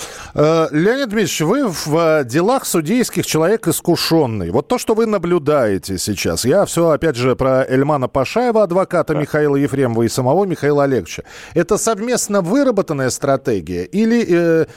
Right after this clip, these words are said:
Speaker 1: Михаил Олегович, э, прошу за сравнение, как послушный телок идёт, эм, за, э, на верёвочке за тем, что говорит его адвокат?
Speaker 2: Ну, мы с вами в помещении,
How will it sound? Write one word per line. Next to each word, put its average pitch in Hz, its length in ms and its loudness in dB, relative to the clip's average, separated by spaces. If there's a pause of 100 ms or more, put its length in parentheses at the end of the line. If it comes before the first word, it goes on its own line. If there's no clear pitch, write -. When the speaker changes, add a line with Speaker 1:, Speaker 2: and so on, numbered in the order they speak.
(220)
Speaker 1:
Михаил 185 480 0
Олегович, 185 480 0
э, 135 160 2
прошу 160 420 -2
за 139 140 0
сравнение, 156 500 0
как 143 200 -4
послушный 170 640 -2
телок 156 640 0 (440)
идёт, 156 500 2
эм, 131 540 0
за, 123 160 2
э, 143 600 2
на 143 100 0
верёвочке 165 760 2
за 139 320 0
тем, 170 240 -2
что 156 200 -2
говорит 131 360 0
его 120 220 2
адвокат? 104 480 -2 (240)
Speaker 2:
Ну, 175 280 0 (120)
мы 151 320 -2
с - 40 -16
вами 131 320 -4
в - 120 -18
помещении, 113 1040 -4